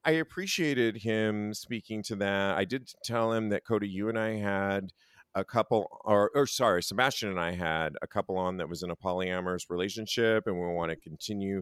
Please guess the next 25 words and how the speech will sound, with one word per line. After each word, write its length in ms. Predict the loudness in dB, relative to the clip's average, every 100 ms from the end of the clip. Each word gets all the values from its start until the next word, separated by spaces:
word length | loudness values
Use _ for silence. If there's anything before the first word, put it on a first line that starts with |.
| -8 _ _ _
that 240 | -2 -2 -2
conversation. 1040 | -4 0 0 0 0 0 0 0 0 -4 -8 -18 -6 0
Um, 460 | 2 2 0 -4 -10 -20 4
but 380 | 8 10 8 2 -10 _ 2
I 80 |
let 200 | 4 6
him 120 | 4 4
know 240 | 4 4
that 160 | 4 2
we 100 | 0
will 140 | -2
continue 400 | -4 -4 -2 0
the 80 | 0
conversation 680 | 0 0 0 0 -2 0 0
with 140 | 0
a 60 | 0
little 220 | 0 0
bit 160 | -2
more 240 | 0 0 0
open 260 | -2 -4
mind 260 | -4 -2 -2
if 140 | -4
we 140 | -4 -6
haven't 600 | -2 0 2 -2 -4 -2
been. 540 | 2 2 2 0 -4